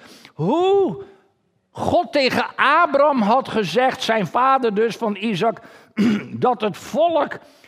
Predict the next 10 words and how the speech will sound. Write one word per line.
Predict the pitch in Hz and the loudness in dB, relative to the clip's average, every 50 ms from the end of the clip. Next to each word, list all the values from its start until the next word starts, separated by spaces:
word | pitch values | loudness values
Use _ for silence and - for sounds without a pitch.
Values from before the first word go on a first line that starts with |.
| _ _ _ | _ _ _
ergens | - 254 285 302 302 294 247 - 254 269 233 156 170 | 0 2 4 4 4 2 2 2 0 0 0 0 -2
nog | 220 233 254 247 220 - - - - - - - _ _ | 0 2 2 2 2 0 -2 -8 -10 -16 -20 -20 _ _
een | - 220 220 | -2 0 0
lange | 208 214 233 262 277 277 277 262 262 | 2 2 2 2 2 2 2 0 0
tijd | - 262 254 254 247 233 214 - - - - - - _ _ _ | 2 2 4 4 4 2 2 0 -6 -14 -20 -20 -20 _ _ _
in | 196 240 254 233 208 | 0 0 0 0 0
Egypte | 208 226 254 226 - 233 - - 349 339 - - - 254 220 | 2 2 2 2 0 -2 0 0 -2 -2 -2 -8 -6 -4 -4
zou | - 240 233 226 202 180 | 0 0 2 2 2 0
gaan | 135 127 180 175 160 | 2 0 2 2 4
wonen, | 156 160 160 151 147 127 104 87 - | 4 4 2 2 2 -2 -4 -6 -10